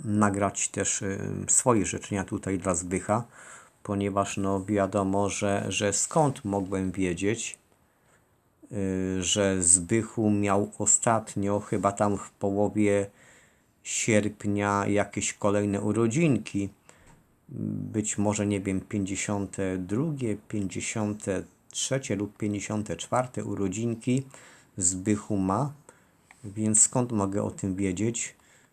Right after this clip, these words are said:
dopóki nie oglądnąłem pana Zbigniewa Stonogi, który ogarniał te tematy tutaj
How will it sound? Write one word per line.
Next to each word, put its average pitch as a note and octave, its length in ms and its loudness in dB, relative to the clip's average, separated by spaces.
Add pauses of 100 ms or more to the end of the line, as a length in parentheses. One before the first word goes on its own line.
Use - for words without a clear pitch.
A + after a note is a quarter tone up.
(120)
dopóki G#2+ 500 -4
nie G#2 180 2
oglądnąłem G2+ 840 0
pana G2+ 500 -2
Zbigniewa G#2 760 0
Stonogi, D3 600 2
który F#2+ 440 -4
ogarniał G2+ 580 2
te F#2+ 120 -4
tematy F#2 580 -4
tutaj F#2+ 460 -4